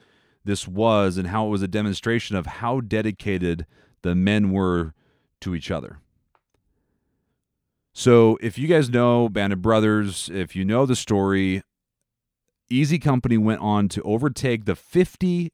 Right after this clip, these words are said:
Germans that were at Brecourt Manor, twelve soldiers to fifty Germans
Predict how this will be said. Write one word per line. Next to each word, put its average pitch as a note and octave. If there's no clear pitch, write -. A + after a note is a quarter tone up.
Germans F#2+
that G2
were G2+
at G2
Brecourt G2
Manor, D#2+
twelve A#2
soldiers A#2
to G2
fifty A2+
Germans F2+